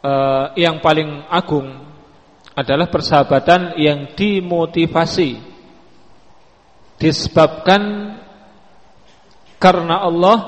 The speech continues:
dan di jalan Allah Subhanahu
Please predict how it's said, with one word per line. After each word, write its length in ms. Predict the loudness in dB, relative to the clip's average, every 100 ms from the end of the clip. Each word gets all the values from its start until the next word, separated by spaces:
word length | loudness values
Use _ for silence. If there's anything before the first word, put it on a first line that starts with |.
| -10 -18 -20 -20 -16 -16 -16 -20 -20 _ 2
dan 80 |
di 160 | 2 2
jalan 320 | 2 2 2
Allah 240 | 0 0 -2
Subhanahu 800 | -2 -6 -4 -2 -2 0 0